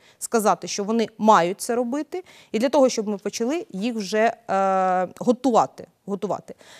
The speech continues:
В нас, е, є питання щодо, е, зазначення. Згідно цих стратегій, в нас зазначено перехідний період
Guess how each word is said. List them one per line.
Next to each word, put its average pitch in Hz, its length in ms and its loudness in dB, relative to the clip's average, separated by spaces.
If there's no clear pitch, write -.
В 202 60 -8
нас, 349 240 2
е, 226 400 0
є 247 200 -2
питання 196 720 -2
щодо, 302 520 0
е, 208 120 2
зазначення. 214 840 -4
Згідно 233 300 0
цих 202 160 -10
стратегій, 403 400 -4
в 294 40 -2
нас 269 160 -2
зазначено 233 480 -6
перехідний 214 480 -4
період 202 400 -6